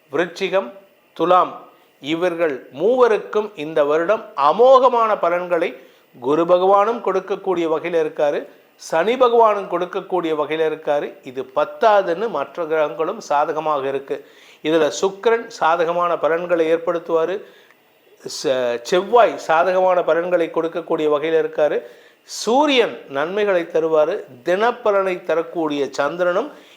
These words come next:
இந்த ஆண்டு இவர்களுக்கு நற்பலன்களை தரக்கூடிய வகையில, அதாவது என்னைக்குமே இந்த சந்திரன் வந்து, சந்திரன் ராகுலாம்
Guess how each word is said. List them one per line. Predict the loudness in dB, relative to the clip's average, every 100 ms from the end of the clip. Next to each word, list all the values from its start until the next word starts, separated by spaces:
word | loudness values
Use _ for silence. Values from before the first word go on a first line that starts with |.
| _
இந்த | -6 0 2
ஆண்டு | 2 0 -2
இவர்களுக்கு | -2 0 0 0 -2 -6
நற்பலன்களை | -4 -4 -2 0 -2 0 0 -2 -2
தரக்கூடிய | -2 -2 -6 -4 -2
வகையில, | -2 -2 -2
அதாவது | 0 2 4 2 -2 -8 -20 -18 -6
என்னைக்குமே | -2 -2 0 -2 -2
இந்த | -6 -10
சந்திரன் | -2 -2 0 -2 0
வந்து, | -4 -6 -12 -18
சந்திரன் | -2 -2 0 0 -2 -2
ராகுலாம் | 0 0 0 -2 -4